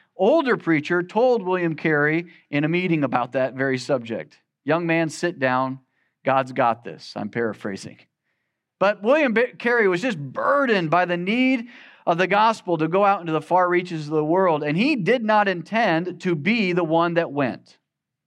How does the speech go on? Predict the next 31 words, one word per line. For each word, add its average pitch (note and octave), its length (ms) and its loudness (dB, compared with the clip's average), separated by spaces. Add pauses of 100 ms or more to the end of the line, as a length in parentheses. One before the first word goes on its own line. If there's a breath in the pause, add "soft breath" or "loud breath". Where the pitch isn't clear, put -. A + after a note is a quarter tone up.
(760)
But - 100 -4
after D#3 220 2
a F3 60 2
while, E3 240 4
the D#3 80 -2
Lord D#3 240 -2
started C#3+ 240 -4
working C#3+ 320 -4
on C3+ 100 0
his F#3+ 300 -4
heart, A#2 500 -4 (500)
and A#2+ 140 -4
he C#3+ 80 2
finally F#3+ 380 -2
decided, C#3 640 -2
"I C#3+ 180 -2
will F3+ 160 -2
go C#3 180 -2
be C3+ 220 0
a C#3 160 0
missionary." B2 800 -6 (420 loud breath)
And D#3 80 0
he F3+ 100 0
told A3+ 380 2
the A3+ 80 -4
church, F3 440 0
he F#3 100 -6
told G3+ 280 0
the F#3 140 2
other F#3+ 180 2
men, D3 420 -2